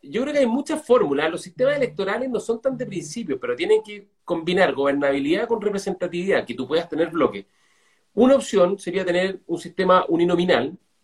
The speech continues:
como los alcaldes, y tener ciento cincuenta y cinco distritos. Nadie cuestiona que el sistema de los alcaldes es democrático, o el de los gobernadores regionales son sistemas uninominales.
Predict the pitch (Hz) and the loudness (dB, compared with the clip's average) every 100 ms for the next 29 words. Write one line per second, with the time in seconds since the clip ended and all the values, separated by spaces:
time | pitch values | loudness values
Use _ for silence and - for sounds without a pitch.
0 | _ _ 120 120 127 151 160 110 113 185 | _ _ -2 2 2 2 0 0 -4 -12
1 | - _ _ _ _ _ 135 151 175 175 | -14 _ _ _ _ _ -4 0 0 -2
2 | 196 180 170 165 160 - 220 214 202 - | -6 -6 -6 -4 -4 -6 -4 -2 -2 -6
3 | 98 - _ _ _ _ - 123 165 214 | -12 -14 _ _ _ _ -4 4 6 6
4 | 214 - - 185 190 208 202 135 131 - | 2 -2 -4 -4 -2 -4 -6 -12 -10 -4
5 | 156 165 139 120 139 151 156 160 214 262 | -2 0 -2 -2 -4 -4 -4 -4 0 0
6 | 110 - - _ 107 107 113 110 117 117 | 0 -10 -20 _ -6 -4 -2 -2 -2 -2
7 | 120 135 143 170 175 175 175 151 147 160 | 0 0 -2 -2 -2 -2 -6 -10 -8 -4
8 | 160 - 165 175 180 175 127 98 | -4 -4 -2 -2 0 0 0 -2